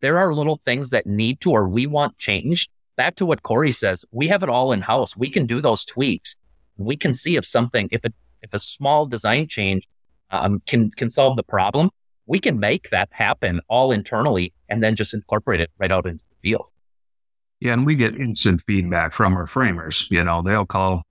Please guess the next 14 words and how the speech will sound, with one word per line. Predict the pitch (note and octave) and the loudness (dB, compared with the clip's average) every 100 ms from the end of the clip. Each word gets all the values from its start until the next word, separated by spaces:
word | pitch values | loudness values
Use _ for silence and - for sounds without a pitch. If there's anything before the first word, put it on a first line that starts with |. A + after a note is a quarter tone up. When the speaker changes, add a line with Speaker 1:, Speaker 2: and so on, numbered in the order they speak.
| - | -2
Speaker 2:
instantaneous | B2+ A2 G#2 G2 G#2+ G2+ G2 | 0 2 0 0 0 0 0
as | F#2 G#2+ F#2 | 0 0 0
they're | F2+ | -2
setting | - F2 F#2 | 0 0 -2
this | F2+ | -4
project, | - F2 E2+ G2 F#2+ | 0 0 2 0 0
and, | F2 E2+ E2 | 0 0 0
you | F2 | 0
know, | E2+ | 0
we | F2+ | 0
can | F2 F#2 | 2 2
make | F#2 F2+ | 2 -2
notes | F2 G2+ A2+ F#2+ | 0 0 0 0
and | E2+ E2+ | 2 0